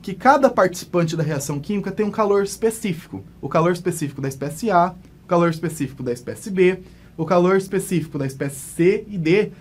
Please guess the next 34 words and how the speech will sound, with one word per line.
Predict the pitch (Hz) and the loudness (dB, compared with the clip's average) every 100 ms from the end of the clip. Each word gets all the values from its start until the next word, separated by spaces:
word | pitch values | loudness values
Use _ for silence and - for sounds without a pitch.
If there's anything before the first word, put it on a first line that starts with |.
| - | -6
e | 190 | 0
eu | 190 | 0
consigo | 196 208 190 | 0 -4 0
calcular | 202 196 190 175 - - - - - | 0 2 4 4 2 -16 -20 -20 -8
a | 147 143 143 147 | 2 4 4 2
somatória | 151 - 196 185 185 160 147 | -2 -2 0 0 2 2 2
de | 135 | 0
todo | - 208 220 | 4 6 6
o | |
calor | 214 170 147 | 2 4 2
dos | 143 | 0
reagentes, | - 190 180 208 240 - - | -2 0 0 -2 -6 -12 -10
a | 175 | -8
somatória | 165 185 175 175 170 170 | -4 -4 -2 0 0 0
de | - | -4
todo | - 185 208 208 | -4 2 2 2
o | 185 | 0
calor | 175 151 180 180 | -2 0 2 0
dos | 190 196 - - - | 0 -4 -12 -18 -14
produtos, | - 190 160 156 170 202 190 - | 0 2 4 2 2 -2 -6 -4
e | 175 | 0
aí | 165 | 2
eu | 175 | 2
acho | 160 160 180 | 0 -2 -2
um | |
valor | 175 160 156 185 196 - | 0 0 -2 -4 -6 -8
pra | 185 | -6
falar | 180 165 | -2 -2
se | 156 | -2
a | 165 | -6
reação | 160 160 | -8 -10
química | 147 147 143 | -10 -10 -4
ela | 147 147 | -4 -4
libera | 123 143 190 202 | -2 0 0 0